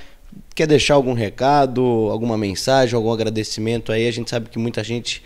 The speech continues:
faz parte dessa sua caminhada aí, você segue firme e forte. E o que que você pensa aí pra esse segundo semestre? A gente sabe que o quinze termina agora a participação do Campeonato Paulista.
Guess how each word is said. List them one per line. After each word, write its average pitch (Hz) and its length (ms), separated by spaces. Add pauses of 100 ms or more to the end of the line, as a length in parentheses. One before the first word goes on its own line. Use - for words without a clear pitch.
(220)
faz 107 320
parte 120 360
dessa 107 240
sua 110 180
caminhada 107 600
aí, 120 300 (160)
você - 260
segue 104 300
firme 107 280
e - 20
forte. 131 580 (380)
E 123 80
o 117 40
que 151 160
que - 100
você 160 140
pensa 147 480
aí 131 100
pra 110 180
esse 120 120
segundo 113 360
semestre? 120 800
A 107 40
gente 117 200
sabe 117 220
que 113 380
o 113 100
quinze 113 420
termina 113 380
agora 110 240
a - 20
participação 110 500
do 110 60
Campeonato 110 460
Paulista. 110 520